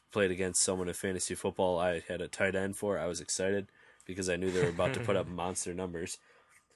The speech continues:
Speaker 2: Basically, any
Speaker 1: So
Speaker 2: quarterback, too, because we gave up the highest completion percentage probably in the last so many years. I didn't, I don't know the exact stat, but it's,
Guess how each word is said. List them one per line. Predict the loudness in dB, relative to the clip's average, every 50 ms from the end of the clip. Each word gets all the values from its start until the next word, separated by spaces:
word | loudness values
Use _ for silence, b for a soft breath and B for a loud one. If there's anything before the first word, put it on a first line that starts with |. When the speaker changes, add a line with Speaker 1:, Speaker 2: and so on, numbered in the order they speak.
| b b _
Speaker 2:
Basically, | 2 2 4 6 6 6 8
any | 8 8 8
Speaker 1:
So | 6
Speaker 2:
quarterback, | 4 4 4 4 6 6 4 4 4 2
too, | 0 -2 0 0 0 0
because | -2 -2 0 2 2 2 2 0 -2 -4 -6 -6 -8 -6
we | -6 -2 2
gave | 2 4 4 4
up | 2 2 2
the | 2 4
highest | 6 6 6 6 4 2 0 -2 -4 -4
completion | -8 -10 -8 -6 -4 -4 -4 -4 -6 -6
percentage | -6 -6 -4 -2 -2 0 0 0 -2 -4 -4
probably | 2 4 4 4 4 2 -4 -8 -6 -4 -2 -2 -2
in | -4 -6 -10 -16 -20 -20 -20 -20 -20 _ -8 -4
the | 2
last | 4 6 6 6 4 2 0
so | 0 0 0
many | 0 -2 -2
years. | -2 0 0 0 0 -2 -2
I | 0 -2
didn't, | -2 -2 -4 -6 -4 0
I |
don't | 0 0 0
know | 0
the | -2 -4
exact | -4 0 2 4 4 4 2
stat, | 2 4 6 6 6 4
but | 2 0
it's, | 2 0 0 -2 -6 -10